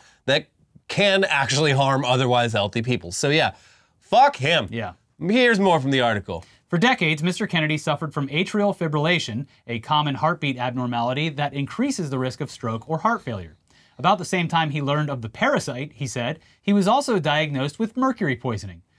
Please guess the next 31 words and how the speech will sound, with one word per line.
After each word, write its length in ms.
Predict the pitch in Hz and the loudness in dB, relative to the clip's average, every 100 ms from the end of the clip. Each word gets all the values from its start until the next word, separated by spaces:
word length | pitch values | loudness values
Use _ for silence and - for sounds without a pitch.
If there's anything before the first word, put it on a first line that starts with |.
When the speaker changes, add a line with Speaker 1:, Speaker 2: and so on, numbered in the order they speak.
| _ - | _ -2
Speaker 2:
most 260 | 214 262 | 0 0
likely 320 | 175 233 180 | 0 0 -2
from 160 | 127 131 | -4 -4
ingesting 540 | 120 131 156 131 110 | -2 -2 -2 -4 -6
too 260 | - - 294 | -8 -10 -4
much 280 | 214 190 - | 0 -2 -4
fish 420 | - 156 104 - | -2 -2 -2 -6
containing 400 | 135 127 160 160 | -6 -2 -2 -2
the 100 | 131 | -4
dangerous 480 | 107 143 147 156 - | -2 -2 -2 -4 -4
heavy 240 | 127 117 | -6 -4
metal, 340 | 123 117 90 104 _ _ | -4 -4 -8 -16 _ _
which 200 | 147 - | -6 -2
can 120 | 170 | -4
cause 300 | 165 175 170 | 2 0 0
serious 640 | - - 226 247 147 147 139 | -6 0 2 4 2 0 -2
neurological 640 | 147 151 139 139 151 170 | 0 2 2 0 -2 -4
issues. 480 | 196 214 113 80 - _ _ | -2 -2 -4 -12 -20 _ _
Quote, 360 | - 202 87 _ _ _ _ _ | 0 0 0 _ _ _ _ _
"I 80 | 123 | 0
have 240 | 185 202 | 2 2
cognitive 500 | - 208 190 151 113 | 4 4 4 0 -4
problems, 480 | 139 107 90 80 - _ | -2 -2 -4 -16 -20 _
clearly," 540 | - 190 190 147 85 - _ _ | 2 6 6 4 -2 -14 _ _
he 140 | 143 | -4
said 240 | 143 147 151 | 0 0 2
in 60 | |
the 60 | 151 | 0
twenty 280 | 160 160 156 | 2 2 2
twelve 280 | - 185 139 | 2 0 2
deposition. 640 | 160 143 135 139 170 | 0 0 -2 -2 -2